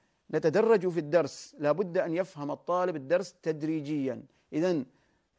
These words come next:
حتى نتفرغ بعد ذلك لإعراب كم الخبرية وكم الاستفهامية، نريد أن ننهي ماذا؟ ننهي التفريق بينهما. طيب، كلاهما، آه، له نفس الإعراب تمامًا بالنظر لموقع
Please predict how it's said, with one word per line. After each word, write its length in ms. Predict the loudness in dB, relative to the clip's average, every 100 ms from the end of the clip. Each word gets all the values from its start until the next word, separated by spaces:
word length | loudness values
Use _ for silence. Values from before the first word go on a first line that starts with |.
| -10 -6 -6
حتى 320 | -6 -2 0
نتفرغ 520 | 0 -2 2 2 4
بعد 200 | 2 0
ذلك 320 | 0 0 -2
لإعراب 480 | -4 -2 -2 0 -2
كم 280 | -2 -4 -4
الخبرية 440 | -6 -4 -4 -4
وكم 220 | -6 -6 -8
الاستفهامية، 540 | -10 -14 -8 -6 -4
نريد 260 | -2 -2 -4
أن 260 | -6 -4
ننهي 460 | -4 -4 -2 -2 -2
ماذا؟ 340 | -2 0 -2 -6 _
ننهي 460 | -8 -4 -4 -4 -6
التفريق 680 | -10 -10 -6 -6 -2 -2 -4 -8 _
بينهما. 600 | 0 0 2 -2 -6 -12 -16 _ _ _
طيب، 260 | 0 2 -4 _ _ _ _ _ _ _ _ _ _ _ -2
كلاهما، 600 | 2 4 4 0 -2 -4 _ _ -2
آه، 140 | 2
له 300 | 4 2 0
نفس 300 | -4 -8 -8
الإعراب 760 | -8 -6 -6 2 4 4 0 -8 -6
تمامًا 520 | -2 0 0 0 -2
بالنظر 560 | -2 -2 -2 0 2 0
لموقع 680 | -2 -2 -4 -2 -4 -4